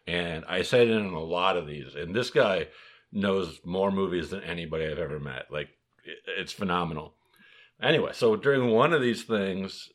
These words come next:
he does an annual blind lineup,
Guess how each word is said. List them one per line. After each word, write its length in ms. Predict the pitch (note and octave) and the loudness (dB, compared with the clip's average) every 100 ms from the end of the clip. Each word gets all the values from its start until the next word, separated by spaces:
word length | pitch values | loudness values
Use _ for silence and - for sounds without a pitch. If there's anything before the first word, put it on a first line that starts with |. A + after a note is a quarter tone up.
| _ _ _ _ _ | _ _ _ _ _
he 220 | - A2 G2+ | -12 -8 -2
does 420 | A#2 A2+ G#2 F2 | 4 4 4 0
an 260 | G#2+ F#2 | -6 -4
annual 400 | G#2 F#2 G2+ F#2 F2 | -2 -2 0 -2 -4
blind 800 | D#2+ F2+ F2 F#2 G2 G2+ G#2+ A#2 - _ _ _ _ _ - | -6 -4 -2 -2 -2 -2 -4 -6 -10 _ _ _ _ _ -6
lineup, 500 | E2 F#2+ G#2 B2+ | -4 -4 -6 -8